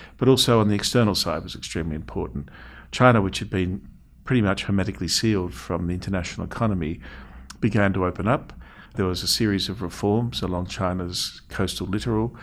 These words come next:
with the special economic zones. Of course, Shenzhen, most famous of all, is a high-income city,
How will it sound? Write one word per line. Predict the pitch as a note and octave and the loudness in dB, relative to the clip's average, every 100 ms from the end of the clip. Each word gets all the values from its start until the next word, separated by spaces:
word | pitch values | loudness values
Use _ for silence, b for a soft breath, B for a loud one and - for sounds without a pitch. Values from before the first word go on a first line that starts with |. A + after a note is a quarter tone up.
| B B B - | B B B -4
with | G#2 - | -2 -2
the | F2+ | -2
special | - G#2+ F#2+ G2 | 0 0 0 0
economic | F2 F#2 G#2 G2+ | 0 0 0 0
zones. | - G#2+ A#2+ C#3+ - B B B B B | 0 2 2 -2 -8 B B B B B
Of | - | -10
course, | - G2 F2 - | -2 0 0 -4
Shenzhen, | - G#2+ F2 G#2 A#2+ C#2+ - b b b | -2 0 2 4 4 2 -4 b b b
most | - G2 F2 | -6 -2 -2
famous | - F#2+ F2+ E2 | 2 2 2 0
of | |
all, | F2 A#2 G2+ F2+ | 2 4 4 0
is | F2 | -4
a | |
high-income | D#2+ - F#2 F#2+ G2 G2 F2 | -2 0 2 2 0 -2 -2
city, | - A2+ A2 A#2 | -2 -2 -2 -4